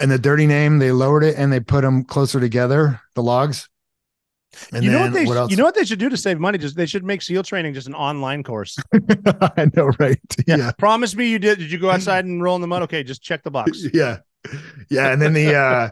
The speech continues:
Speaker 1: <laughs> the, the, the Slide for Life, um, under, under the slides, it, there's a,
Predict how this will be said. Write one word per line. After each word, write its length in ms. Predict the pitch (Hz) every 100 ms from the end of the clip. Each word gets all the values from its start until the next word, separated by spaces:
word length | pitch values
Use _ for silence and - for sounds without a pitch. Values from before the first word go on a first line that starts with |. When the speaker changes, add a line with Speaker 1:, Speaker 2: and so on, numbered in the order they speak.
| - - 170
Speaker 1:
<laughs> 380 | _ _ _ _
the, 80 | 143 143 160
the, 400 | 143 131 127 120 - -
the 80 | 131
Slide 280 | - 143 127
for 80 |
Life, 480 | 127 127 143 135 - _ _ _
um, 540 | 139 117 113 107 101 101 _ _ _ _ _ _ _ _ _ -
under, 320 | 143 139 147
under 180 | 139 135
the 120 | 127
slides, 460 | 120 139 139 139 123
it, 200 | 143 -
there's 200 | 135 120
a, 160 | 123